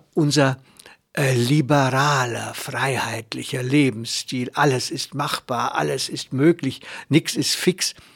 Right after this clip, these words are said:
das ist tatsächlich etwas, ähm, was man aus einer, äh, dem Leben verbundenen Perspektive her als krank bezeichnen muss.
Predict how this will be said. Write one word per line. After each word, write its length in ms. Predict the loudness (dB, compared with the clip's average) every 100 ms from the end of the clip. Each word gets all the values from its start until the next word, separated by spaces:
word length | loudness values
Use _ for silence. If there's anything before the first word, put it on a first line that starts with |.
| -20 -20 _
das 220 | -2 0
ist 160 | -2 -2
tatsächlich 520 | -2 -4 -4 -6 -8
etwas, 440 | -10 -8 -8 -8 _ _ _ _ _
ähm, 260 | -2 -2 -4 -8
was 280 | -6 -4 -2
man 100 | -4
aus 240 | -4 -4
einer, 320 | -4 -4 -4 _ _ -20 _ _ -6
äh, 200 | -4 -4
dem 300 | -4 0 0
Leben 400 | 2 2 2 -2
verbundenen 1040 | -6 -6 -6 -2 0 2 0 0 -2 -4 -6
Perspektive 880 | -6 -8 -8 -10 -12 -14 -10 -8 -8
her 340 | -6 -8 -8 _ _ -20 _ _ _ _ _
als 260 | -8 -6 -8
krank 480 | -8 -6 -8 -10 -16
bezeichnen 640 | -12 -12 -14 -16 -16 -14
muss. 320 | -16 -16 -18